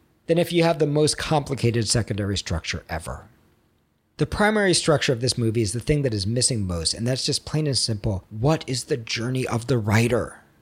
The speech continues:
What do we care about, about this character? What does she really want? How's she changing in relation to that want?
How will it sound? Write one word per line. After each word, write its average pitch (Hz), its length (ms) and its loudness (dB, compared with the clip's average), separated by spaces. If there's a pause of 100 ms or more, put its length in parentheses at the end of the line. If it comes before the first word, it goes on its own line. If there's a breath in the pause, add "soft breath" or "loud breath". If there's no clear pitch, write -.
(240)
What 214 200 4
do 247 120 4
we 208 100 2
care 208 520 0
about, 135 260 4
about 123 220 2
this 117 140 0
character? 92 680 0 (680)
What 143 80 -4
does 170 100 0
she 165 380 0
really 160 380 2
want? 82 560 -10 (600)
How's 143 200 0
she 208 120 0
changing 151 760 0
in 110 140 -4
relation 113 580 0
to - 80 -6
that 76 280 -8
want? - 380 -14